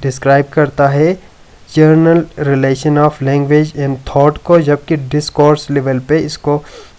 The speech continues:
जब हम एनालाइज करते हैं, it talks about how the patterns of language use in cultural context में किस तरह यूज़ करता है और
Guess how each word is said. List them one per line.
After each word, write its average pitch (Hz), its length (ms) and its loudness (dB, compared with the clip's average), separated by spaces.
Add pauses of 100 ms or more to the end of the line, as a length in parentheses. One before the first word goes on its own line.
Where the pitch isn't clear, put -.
जब 139 260 0
हम 135 240 -2
एनालाइज 131 480 0
करते 131 420 -4
हैं, 131 360 -2 (340)
it 135 80 -6 (120)
talks 151 300 0
about 147 560 4 (340)
how 143 160 2
the 135 140 -2 (160)
patterns 151 580 0
of 127 160 2 (100)
language 147 600 0
use 127 280 -6
in 143 180 -4 (560)
cultural 170 500 2 (120)
context 147 840 -2 (880)
में 151 180 2
किस 147 320 -6
तरह 156 160 2
यूज़ 139 420 0
करता 139 380 0
है 156 180 2
और 156 100 0